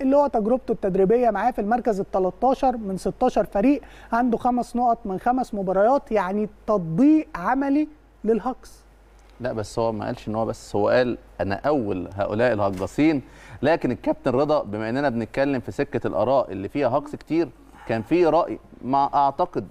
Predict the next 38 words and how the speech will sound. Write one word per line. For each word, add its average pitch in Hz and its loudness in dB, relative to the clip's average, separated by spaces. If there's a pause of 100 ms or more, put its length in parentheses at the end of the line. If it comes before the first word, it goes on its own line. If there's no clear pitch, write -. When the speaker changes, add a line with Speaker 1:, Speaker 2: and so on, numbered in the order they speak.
(120)
Speaker 2:
ما 117 -6
تسمعوش 139 -2
من 123 -2
اي 156 2
محلل 143 0
فني 156 0
مر 156 0
عليه 131 2
مباراه 120 2
واحده 127 -2
للنادي 131 -4
الاهلي 160 0
شاف 151 2
فيها 151 4
علي 151 2
معلول 156 0 (280)
وهو 151 2
حتى - -4
في - -8
اسوأ 127 -4
حالاته. 90 -4 (320)
كان 110 -2
ليه 139 2
راي 123 -2
في 101 -2
علي 139 0
معلول 131 -2 (280)
في 98 -4
مارس 127 0
تحديدا 107 -4
ألفين 131 0
وسبعتاشر. 104 -2 (280)
الحمد 135 -4
لله 131 2 (140)
ان 107 -2
احنا 131 -2
ما 104 -4
سمعناش، 110 -2